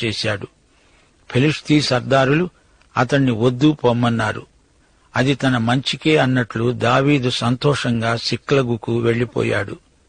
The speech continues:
కాని సిక్లగును అమాలేకీయులు ముట్టడించారు. పట్టణాన్ని ధ్వంసం చేశారు. దావీదు భార్యలు అహీనోయము, అబీగయీలు, తన అనుచరుల కుటుంబాలు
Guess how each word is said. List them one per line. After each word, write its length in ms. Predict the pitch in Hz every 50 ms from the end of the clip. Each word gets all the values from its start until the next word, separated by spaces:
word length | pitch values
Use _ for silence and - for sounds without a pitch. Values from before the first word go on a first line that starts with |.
| _ _ _ _ _ _ _ _ _ _ -
కాని 380 | - 117 120 131 143 160 190 170 - _ _ _ _ _ -
సిక్లగును 640 | - - - 123 - - 156 160 151 147 151 143 135
అమాలేకీయులు 880 | 117 110 117 131 139 143 147 143 139 139 127 - - 123 123 120 120 113
ముట్టడించారు. 840 | 113 113 107 - - 117 107 107 104 104 - 107 107 98 101 101 - _ _ _ _ _ _ _ _ _ _ _ _ _ _ -
పట్టణాన్ని 580 | 113 120 - 147 147 147 147 143 143 139 131 117
ధ్వంసం 520 | 101 90 101 120 131 - - 143 139 123 - -
చేశారు. 420 | 113 - - - 107 101 95 - - _ _ _ _ _ _ _ _ _ _ _ _ _
దావీదు 460 | 98 110 117 123 135 143 151 139 143 131
భార్యలు 580 | 113 104 110 117 127 123 139 151 151 185 180 - _ _ _ _ _ _ _ _ _ _ _ 101
అహీనోయము, 840 | 113 123 117 143 151 151 147 143 139 139 139 139 139 139 139 - - -
అబీగయీలు, 800 | 120 117 139 143 131 131 131 127 127 131 131 123 123 123 127 - - _ _ _ _ _ _ _ _ _ -
తన 140 | 123 123 120
అనుచరుల 580 | 95 107 127 139 135 - 151 147 143 143 131 123
కుటుంబాలు 800 | - - - 113 - 135 139 131 127 123 120 117 120 123 139 -